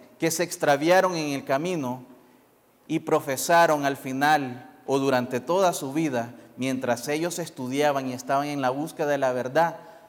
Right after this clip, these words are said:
no creer, no conocer a Dios y negar su existencia. Tal es el caso de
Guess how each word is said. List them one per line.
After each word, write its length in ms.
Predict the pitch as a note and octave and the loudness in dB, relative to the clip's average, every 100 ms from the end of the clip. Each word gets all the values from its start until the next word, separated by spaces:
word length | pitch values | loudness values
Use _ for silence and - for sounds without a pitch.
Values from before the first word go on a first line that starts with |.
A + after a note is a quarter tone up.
| _ _ - | _ _ -10
no 440 | A#2+ C3+ D3+ D#3 | -6 0 -2 -2
creer, 800 | D#3 C3 C3+ B2+ B2 - - - - | -2 0 2 0 -2 -10 -20 -20 -10
no 420 | A#2+ C3+ D3 D#3 | -6 0 0 0
conocer 840 | E3+ D3+ B2 - - B2+ A#2 G#2+ - - _ - | -2 -4 -6 -8 -4 -4 -4 -8 -20 -20 _ -4
a 180 | A2 | -2
Dios 420 | A2+ B2+ C#3 D3+ D3+ | -2 -2 -2 -2 -6
y 80 | |
negar 380 | C3 A#2+ A#2+ A#2+ | -4 -2 0 0
su 100 | A#2+ | -2
existencia. 800 | A#2+ - A#2+ - E3 F3 B2+ G#2+ - _ _ _ _ | -10 -10 -10 -6 -6 -6 -12 -16 -20 _ _ _ _
Tal 180 | C#3+ D#3 | 4 4
es 80 | F3+ | 4
el 160 | E3 - | 0 4
caso 360 | E3+ F3 F3 | 4 4 4
de 460 | D#3+ C#3+ A#2+ - | 4 4 0 -14